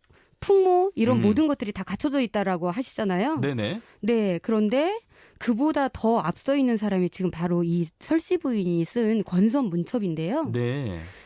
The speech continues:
Speaker 1: 네. 그, 이 권선 문첩은 어떻게 보면 오백여 년 전이잖아요, 지금부터.
Speaker 2: 음.
Speaker 1: 조선시대 중기니까.
Speaker 2: 음흠.
Speaker 1: 이때 사대부 여성에 의해서 만들어졌다라는 것 자체가 세간에서는 관심이 좀 끌 수가 있는 부분이죠.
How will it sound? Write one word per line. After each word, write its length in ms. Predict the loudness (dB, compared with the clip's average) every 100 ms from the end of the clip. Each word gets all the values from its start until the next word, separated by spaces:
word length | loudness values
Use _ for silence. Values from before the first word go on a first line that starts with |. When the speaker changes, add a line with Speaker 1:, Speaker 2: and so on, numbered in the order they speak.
| _
Speaker 1:
네. 440 | -4 -2 -2 -4 -10 _ -20 -20 -20 -12
그, 540 | -2 0 2 2 0 -2 _ _ _ _ _ _
이 160 | 0
권선 480 | 0 2 2 4 4
문첩은 880 | 4 4 0 -2 0 0 0 -2 -4
어떻게 280 | -4 -4 -2
보면 540 | 0 2 2 2 2 0 _ _ -20 _ -20 _
오백여 460 | 0 2 4 4 4
년 200 | 4 4
전이잖아요, 540 | 4 2 2 0 -2
지금부터. 640 | -2 0 0 0 0 0 -2
Speaker 2:
음. 300 | -6 -6 -10 -4
Speaker 1:
조선시대 460 | 0 2 2 0
중기니까. 880 | 0 4 4 4 2 0 0 0 0
Speaker 2:
음흠. 120 | -2 -8 -12 -14 _ -2
Speaker 1:
이때 260 | -2 0 -2
사대부 500 | -2 0 2 2 2
여성에 380 | 2 2 2
의해서 340 | 2 2 0 0
만들어졌다라는 840 | 0 2 2 0 -2 -2 0 0
것 100 | -2
자체가 460 | -4 -6 -4 -4 -4
세간에서는 580 | -2 -2 0 0 0 -2
관심이 760 | 0 2 2 2 4 4 2 -2
좀 180 | -6
끌 180 | -4 -4
수가 200 | -2 -2
있는 220 | 0 0
부분이죠. 600 | 0 -4 -6 -4 -2 -2